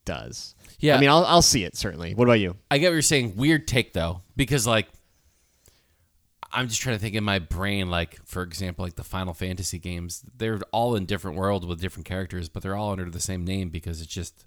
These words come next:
Speaker 2: the way that the studio had collectively created
Speaker 1: Yeah.
Speaker 2: this universe.
Speaker 1: That's
Speaker 2: So
Speaker 1: fair.
Speaker 2: I, I could imagine them being like, "Hey, from the studio that brought you Star Wars, a film in space that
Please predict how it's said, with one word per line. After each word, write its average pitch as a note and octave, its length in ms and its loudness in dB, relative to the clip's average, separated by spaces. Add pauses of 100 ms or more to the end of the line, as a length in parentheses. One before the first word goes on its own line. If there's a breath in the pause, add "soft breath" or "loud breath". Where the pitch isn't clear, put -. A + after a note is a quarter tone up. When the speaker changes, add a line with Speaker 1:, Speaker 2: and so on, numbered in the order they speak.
(180)
Speaker 2:
the G2+ 80 -6
way F2+ 200 -6
that E2+ 200 -8 (720)
the F#2+ 100 -6
studio E2+ 540 -4
had G2 200 -10
collectively F2 640 -10 (460)
created G#2 220 0
Speaker 1:
Yeah. C3+ 120 4
Speaker 2:
this E2 220 -6
universe. F2 520 -8 (220 soft breath)
Speaker 1:
That's D3+ 160 -4
Speaker 2:
So G#2 220 4 (400 soft breath)
Speaker 1:
fair. B2 240 4
Speaker 2:
I, C3+ 120 6
I - 40 8
could D#3+ 260 4
imagine C3+ 460 4
them A2 220 2
being A2+ 180 0
like, A2 180 2 (220 soft breath)
"Hey, A#2 460 4 (200 soft breath)
from A2+ 320 2
the G#2 260 4
studio D3 720 4
that A2+ 240 4
brought G2+ 260 2
you G#2 80 -2
Star A2+ 360 2
Wars, F#2 420 2
a A2 140 0
film B2+ 440 0
in A#2+ 240 0
space A#2+ 480 0
that F#2+ 220 -4